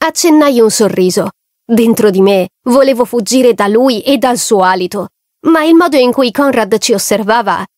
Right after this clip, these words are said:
beh, mi piaceva. Provai soddisfazione a sottrargli l'amico,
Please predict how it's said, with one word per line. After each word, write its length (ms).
beh, 420
mi 180
piaceva. 580
Provai 380
soddisfazione 920
a 60
sottrargli 560
l'amico, 540